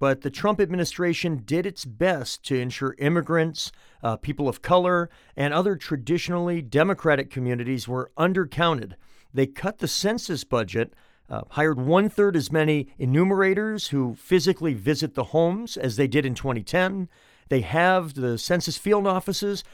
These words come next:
and reduced community outreach, all resources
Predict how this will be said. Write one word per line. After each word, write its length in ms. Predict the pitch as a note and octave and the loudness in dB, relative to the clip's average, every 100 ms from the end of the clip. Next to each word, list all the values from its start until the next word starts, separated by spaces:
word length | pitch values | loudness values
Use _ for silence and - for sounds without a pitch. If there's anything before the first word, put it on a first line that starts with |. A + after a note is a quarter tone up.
| - | -4
and 120 | D#3 | 0
reduced 460 | D#3 B2 E3+ G3+ - | 0 2 0 0 -4
community 480 | D#3+ E3 F#3+ F3+ F3 | -2 0 0 2 4
outreach, 560 | G3 E3 A#2+ - - - - - | 2 0 -8 -8 -14 -18 -20 -2
all 300 | D3+ F#3+ F#3+ | 2 2 2
resources 880 | G3+ G3+ - E3 C3+ F3+ F#3+ F#3 | 0 -2 0 -2 -2 -4 -6 -6